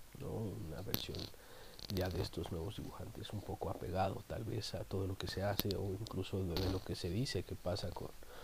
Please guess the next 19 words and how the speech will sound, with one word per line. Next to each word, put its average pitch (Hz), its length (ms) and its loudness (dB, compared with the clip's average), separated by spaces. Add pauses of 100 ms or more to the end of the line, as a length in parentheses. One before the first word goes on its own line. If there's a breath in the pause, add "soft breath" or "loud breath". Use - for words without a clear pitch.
(160 loud breath)
o 104 120 2
que 101 100 2
pasaba 90 500 2
con - 140 -4 (100)
Stephen - 380 -4 (160)
King, 120 160 0 (1600)
que - 140 -8
él 92 100 -2
escribió 90 380 0
los 95 160 0
primeros, 139 420 6
pero 104 220 4
que - 100 2
eventualmente, - 2250 0 (100)
eh, 92 400 0 (260)
quienes 92 320 2
siguieron 90 520 2
su 90 120 -2
línea 95 440 4